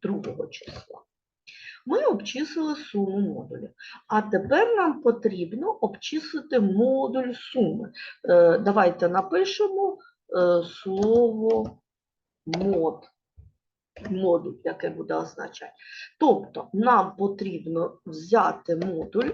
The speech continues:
A B S від суми наших чисел, від суми наших змінних А плюс Б. Відповідно, відповіді,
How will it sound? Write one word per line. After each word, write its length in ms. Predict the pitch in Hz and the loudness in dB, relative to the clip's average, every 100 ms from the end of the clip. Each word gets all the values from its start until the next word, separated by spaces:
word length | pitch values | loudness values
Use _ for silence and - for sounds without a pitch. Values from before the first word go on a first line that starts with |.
| - | -4
A 260 | 262 262 220 | -4 -4 -4
B 40 | 254 254 262 | -4 0 -2
S 80 | 262 - - - - 185 | -4 -20 -20 -20 -12 -4
від 240 | 262 220 | -2 -2
суми 640 | - - - 285 349 370 359 | -8 -14 -8 -2 -2 0 0
наших 680 | 233 208 226 226 - 240 226 - | 2 4 4 2 0 -6 -6 -6
чисел, 640 | - 254 208 - 180 - - - _ | -4 -4 -4 -6 -8 -8 -14 -20 _
від 100 | 180 | -10
суми 340 | - 294 285 233 | -6 -2 2 2
наших 480 | 202 220 220 196 180 | 4 2 2 -4 -8
змінних 640 | 180 190 160 151 - - | -4 -2 0 0 -2 -4
А 300 | 185 190 285 | 2 2 4
плюс 760 | 381 - 180 180 196 214 233 208 170 - | 2 0 -2 0 0 0 -2 -2 -4 -4
Б. 200 | 151 - _ _ _ _ _ _ _ _ _ _ - - _ | -4 -6 _ _ _ _ _ _ _ _ _ _ -20 -20 _
Відповідно, 920 | 370 403 392 311 233 214 190 190 180 - | 4 6 4 2 4 2 2 0 -2 -8
відповіді, 1080 | 185 208 269 - - 233 220 240 226 285 - | -8 -2 -2 -2 2 2 4 -2 -4 -8 -8